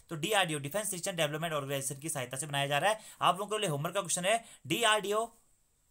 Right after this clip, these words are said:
की स्थापना किसने करी, डीआरडीओ का वर्तमान में अध्यक्ष कौन है, चेयरमैन कौन है, और डीआरडीओ की स्थापना कब की गई थी? याद रखना है, सभी क्वेश्चनों के आंसर आपको कमेंट बॉक्स में करने हैं। अगला क्वेश्चन है आपका, उत्तराखंड से संबंधित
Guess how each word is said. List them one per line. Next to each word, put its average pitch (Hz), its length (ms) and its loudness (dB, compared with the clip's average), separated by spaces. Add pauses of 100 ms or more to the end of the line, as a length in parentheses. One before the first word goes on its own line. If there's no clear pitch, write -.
(160)
की 190 120 -6
स्थापना 160 380 6
किसने 202 240 2
करी, 208 280 -2 (260)
डीआरडीओ 208 500 2
का 190 120 4
वर्तमान 170 300 2
में 165 120 2
अध्यक्ष 165 260 -2
कौन 185 180 -2
है, 185 240 2
चेयरमैन 180 460 -2
कौन 185 180 2
है, 190 260 2 (220)
और 180 160 6
डीआरडीओ 196 340 0
की 190 120 -4
स्थापना 170 320 0
कब 208 360 2
की 170 160 0
गई 180 240 -2 (260)
थी? 110 340 -6
याद 160 280 4
रखना 196 180 -4
है, 220 60 2
सभी 214 200 -2
क्वेश्चनों 185 320 -2
के 175 80 -2
आंसर 175 200 -2
आपको 165 160 -2
कमेंट 147 220 -4
बॉक्स 135 180 -2
में 165 100 -6
करने 139 200 -4 (300)
हैं। 101 140 -10 (340)
अगला 226 200 4
क्वेश्चन 214 180 0
है 196 60 2
आपका, 208 320 0 (400)
उत्तराखंड 226 420 -2
से 247 100 2
संबंधित 185 500 -2